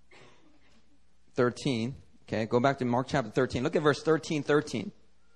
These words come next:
<clears throat> I want to point something out here as well.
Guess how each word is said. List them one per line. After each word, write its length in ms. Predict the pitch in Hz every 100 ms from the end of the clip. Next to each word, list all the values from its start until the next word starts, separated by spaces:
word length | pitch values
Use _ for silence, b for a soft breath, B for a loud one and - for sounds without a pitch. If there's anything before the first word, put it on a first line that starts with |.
| - - - - - - - - -
<clears throat> 300 | 113 113 -
I 80 | 113
want 240 | 117 113
to 20 |
point 200 | 139 123
something 260 | 127 113 113
out 140 | 110
here 160 | 113 110
as 160 | 101
well. 240 | 110 -